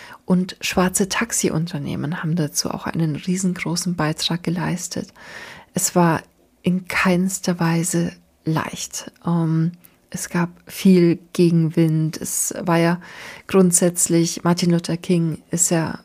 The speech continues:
absolut bestrebt, gewaltfrei zu handeln. Und es waren viele Intrigen, so, wo dann wieder Schlägereien und sonstiges Übergriffigkeiten angezettelt wurden.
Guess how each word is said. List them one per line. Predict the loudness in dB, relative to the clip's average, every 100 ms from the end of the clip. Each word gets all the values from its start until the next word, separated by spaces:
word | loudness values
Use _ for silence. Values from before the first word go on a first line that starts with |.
| _ _
absolut | -6 -4 -2 0 0
bestrebt, | 0 -2 -2 -2 -2 -6
gewaltfrei | -2 0 0 0 -4 -6 -4 -2 -4 -6 -18 -20 -20 -18 -6
zu | 0 2
handeln. | 2 2 4 4 4 0
Und | -2 -2 -2
es | -2 2
waren | 2 4
viele | 6 8
Intrigen, | 8 6 2 4 6 6 6 6 4
so, | 4 4 2 2
wo | 2
dann | 2 4
wieder | 2
Schlägereien | 2 2 4 6 4 4 4 4
und | 2
sonstiges | 2 -2 0 2 2 0
Übergriffigkeiten | 2 4 4 2 -2 -2 -2 -2 -2
angezettelt | -2 -2 -2 -4 -4 -2
wurden. | 0 0